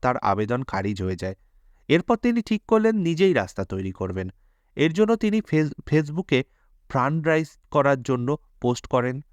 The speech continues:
মানুষ সাহায্যও করে তাকে। তিনি নিজের থেকে পাঁচ লাখ টাকা দেন, তার বাবা মা তার নিজস্ব পেনশনের সকল টাকা দিয়ে দেন। এরকম করে প্রায় চল্লিশ লাখ টাকা মতো তিনি সংগ্রহ করেন।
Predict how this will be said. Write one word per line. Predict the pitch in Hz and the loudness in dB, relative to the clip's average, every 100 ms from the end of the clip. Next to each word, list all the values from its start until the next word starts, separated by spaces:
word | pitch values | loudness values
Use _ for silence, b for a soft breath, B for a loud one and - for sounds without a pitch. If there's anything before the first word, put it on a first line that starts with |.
| - _ - | -20 _ -4
মানুষ | 131 160 180 - | 0 0 -2 -2
সাহায্যও | 123 135 123 156 | 0 0 0 -4
করে | 151 147 143 | 0 0 0
তাকে। | 139 - 156 _ - | -4 -4 -10 _ -2
তিনি | 214 226 | 0 2
নিজের | 196 196 226 208 - - | 2 2 2 0 -6 -2
থেকে | 196 202 196 _ _ _ _ - | 0 2 0 _ _ _ _ 4
পাঁচ | 175 - 190 | 4 4 0
লাখ | 185 - | -2 0
টাকা | 185 180 | -4 -2
দেন, | 170 175 | 0 -2
তার | 175 180 | 0 -2
বাবা | 131 120 151 | 2 2 2
মা | 160 180 | 0 -2
তার | 160 147 | -2 -2
নিজস্ব | 131 143 147 165 | -2 -2 -4 -6
পেনশনের | 139 131 127 151 156 | 0 0 0 -2 -2
সকল | 147 123 - 147 | -2 -6 -2 -2
টাকা | 127 92 98 | -2 -4 -6
দিয়ে | 95 - | -4 -6
দেন। | - - - _ _ _ | -6 -10 -12 _ _ _
এরকম | - 196 220 247 | 0 2 2 0
করে | 262 254 | 2 2
প্রায় | 247 233 | 0 -4
চল্লিশ | - 170 175 196 - 170 | 0 2 2 -2 -4 0
লাখ | 170 - | 0 0
টাকা | 190 185 185 | -4 -2 0
মতো | 185 190 | 0 -2
তিনি | - 131 147 _ _ | -2 -2 -2 _ _
সংগ্রহ | - 120 113 110 101 | -2 0 2 0 -2
করেন। | - 98 95 | -6 -6 -6